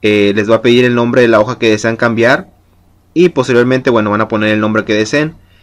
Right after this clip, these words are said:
Bueno, pues básicamente este, ahora sí que este video lo pidió una persona que nos escribió a nuestro canal. Eh, si usted también tiene alguna duda o necesita ayuda en, en respecto a Excel o algún tipo de,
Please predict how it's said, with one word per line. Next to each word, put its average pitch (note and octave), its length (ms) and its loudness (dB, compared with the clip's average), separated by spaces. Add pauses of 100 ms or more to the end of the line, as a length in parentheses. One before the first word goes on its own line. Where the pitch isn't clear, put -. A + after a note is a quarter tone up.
(340)
Bueno, A#2 200 0
pues A2+ 120 -2
básicamente D3 920 0
este, B2+ 720 2 (560)
ahora A#2 140 -2
sí A#2+ 140 -8
que C3+ 100 -2
este C3+ 180 -2
video B2+ 400 4
lo A#2 140 -2
pidió A2 240 0
una A#2+ 240 -2
persona A#2 380 -4
que A2+ 80 -6
nos G2+ 140 -6
escribió G#2 260 -4
a - 20 -2
nuestro A2+ 240 -8
canal. A#2 380 -4 (880)
Eh, G2 360 -2 (240)
si - 160 -6
usted A2+ 160 -4
también C3 220 0
tiene C3+ 160 2
alguna C3+ 220 2
duda C3+ 500 4
o G#2+ 680 -2 (100)
necesita A2 320 -4
ayuda B2+ 360 2
en, A#2 140 -4
en G2 160 -10
respecto G2+ 380 -8
a G2 40 -4
Excel B2 320 -2
o G#2 380 -2
algún G#2+ 320 -8
tipo A#2+ 300 -6
de, G2+ 280 -2